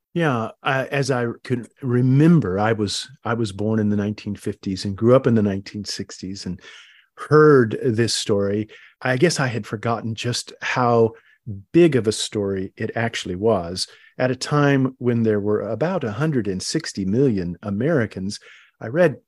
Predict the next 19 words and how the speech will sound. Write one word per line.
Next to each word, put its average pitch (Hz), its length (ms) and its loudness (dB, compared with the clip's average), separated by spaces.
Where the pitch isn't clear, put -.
somewhere 113 640 0
in 110 220 -6
your 104 140 -2
book 110 360 -2
that 110 260 -8
something 180 420 -2
like 98 260 -6
seventy-five 151 1300 0
to 107 80 -8
seventy-six 147 760 -4
million 151 580 2
adults 123 800 -6
read 117 580 0
her 143 160 0
story - 640 -6
about 117 680 -2
what 110 300 -6
happened 110 560 -8
to 104 400 -4